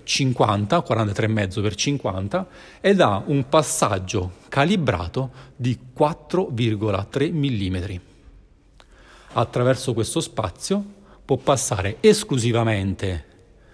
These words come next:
l'ape, eh, operaia, ma non può passare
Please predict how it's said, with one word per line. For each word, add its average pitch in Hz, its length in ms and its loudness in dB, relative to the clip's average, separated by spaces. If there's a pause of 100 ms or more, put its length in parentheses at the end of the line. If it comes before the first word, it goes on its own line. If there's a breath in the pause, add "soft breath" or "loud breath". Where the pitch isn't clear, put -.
(320 soft breath)
l'ape, 107 680 0 (460 loud breath)
eh, 107 260 -2
operaia, 131 720 2 (600 loud breath)
ma 110 240 0
non 196 360 6
può 180 160 2
passare 127 760 -2